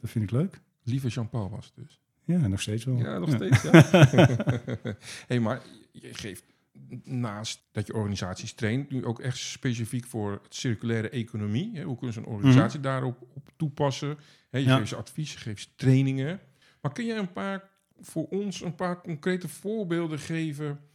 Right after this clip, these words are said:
Speaker 2: van bijvoorbeeld processen in een bedrijf die je dan eventueel circulair zou kunnen maken? Of
Speaker 1: Ja?
Speaker 2: Ja.
Speaker 1: Ja, ja, eh, ja, eh, meerdere. We hebben, eh, we, als ik praat over we, werk, eh, graag samen met mensen die,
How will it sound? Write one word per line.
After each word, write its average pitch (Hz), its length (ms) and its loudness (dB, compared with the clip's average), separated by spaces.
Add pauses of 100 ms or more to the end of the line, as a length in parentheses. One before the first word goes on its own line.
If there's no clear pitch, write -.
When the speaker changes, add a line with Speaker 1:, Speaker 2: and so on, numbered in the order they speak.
(440)
Speaker 2:
van 143 240 -2
bijvoorbeeld 131 380 -2
processen 147 520 -2
in 147 100 -4
een 139 160 0
bedrijf 139 640 -2 (100)
die 143 120 -6
je 139 100 -2
dan 123 360 -2 (380)
eventueel 135 360 -2
circulair 131 420 -4
zou 110 120 -4
kunnen 87 260 -6
maken? 82 440 -10
Of 113 220 -10 (500)
Speaker 1:
Ja? 143 400 4
Speaker 2:
Ja. 156 320 0
Speaker 1:
Ja, 180 200 4 (100)
ja, 135 500 2
eh, 120 240 2
ja, 120 280 2
eh, 110 240 0
meerdere. 120 560 4 (340)
We 107 120 0
hebben, 104 480 4 (640)
eh, 104 160 -2 (120)
we, 110 220 8
als 117 160 -4
ik 110 140 -12
praat 104 160 -4
over 101 200 -2
we, 104 240 0 (100)
werk, 104 380 -4
eh, 107 120 -2
graag 104 320 -4
samen 104 320 0
met 98 120 0
mensen 110 320 4
die, 104 200 4